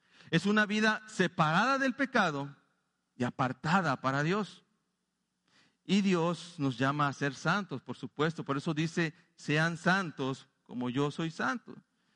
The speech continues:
El pecado, por tanto, es contrario a la santidad. Así que, si somos hijos de Dios, pues debemos buscar la santidad. Y sabes, esta exhortación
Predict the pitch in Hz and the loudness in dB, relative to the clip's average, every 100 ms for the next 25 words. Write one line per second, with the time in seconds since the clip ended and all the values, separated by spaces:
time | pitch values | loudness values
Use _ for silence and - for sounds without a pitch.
0 | _ - 139 156 143 147 165 202 - 160 | _ -6 -4 -4 -4 0 0 0 -4 -4
1 | - 185 147 - 131 131 - 147 135 123 | -2 -2 -2 -6 -6 -6 -6 -4 -2 -4
2 | 135 151 190 175 139 127 - 131 127 147 | -2 0 0 0 -2 -2 -2 -6 -4 -4
3 | 165 190 143 _ _ _ _ _ _ _ | -2 -4 -6 _ _ _ _ _ _ _
4 | 135 131 165 165 185 185 - _ _ _ | -2 0 -2 0 0 0 -6 _ _ _
5 | - - 180 240 220 247 254 262 262 180 | -6 0 2 2 2 2 2 2 2 0
6 | 139 - - _ _ _ _ _ _ _ | 0 -6 -20 _ _ _ _ _ _ _
7 | 123 117 120 127 165 143 110 117 - _ | -6 -4 -2 -2 -2 -2 -6 -10 -20 _
8 | 123 - 123 127 127 123 135 127 156 180 | -8 -6 -4 -2 -2 -4 -8 -8 -10 -10
9 | 220 _ _ _ _ _ _ - 156 196 | -12 _ _ _ _ _ _ -4 0 2
10 | 240 208 208 214 214 190 170 156 - 185 | 2 0 0 -2 -4 -4 -4 -2 0 0
11 | 208 | -2